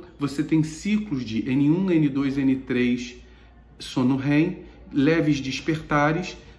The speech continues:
N um, N dois, N três, sono rem, leves despertares. No sono rem, você tem o sonho, né?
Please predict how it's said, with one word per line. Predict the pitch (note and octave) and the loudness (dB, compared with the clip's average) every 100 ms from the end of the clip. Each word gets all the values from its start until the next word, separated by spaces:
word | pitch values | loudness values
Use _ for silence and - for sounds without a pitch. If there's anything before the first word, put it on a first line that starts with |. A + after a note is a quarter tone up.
| - | -4
N | C3 C3 | 0 2
um, | B2+ C3 | 4 2
N | B2+ A#2+ | 2 2
dois, | A#2+ A2+ | 0 0
N | B2 A#2+ | 0 -2
três, | B2 B2 | -2 -4
sono | - B2 B2 | -2 -2 -2
rem, | C3 C#3 | -2 -2
leves | C3+ C3 - | 0 -2 -4
despertares. | - - D#3 - - G#2 G#2 - - - - - - - | -8 -10 -10 -10 -12 -12 -14 -18 -20 -20 -20 -20 -20 -2
No | G3+ C4 D4+ C#4 | 6 8 10 8
sono | - - G#2+ A#2 | 2 -2 0 0
rem, | C#3 E3+ C3+ - | 2 2 0 -2
você | D3 D#3 D#3+ | -4 -2 -4
tem | - B2+ B2 | -2 0 0
o | |
sonho, | D3+ - - A#2+ B2 D#3 G#3+ - - - - - | -2 -4 -2 0 2 0 -2 -8 -18 -20 -20 -8
né? | A#2+ C3+ E3 | -4 -2 -4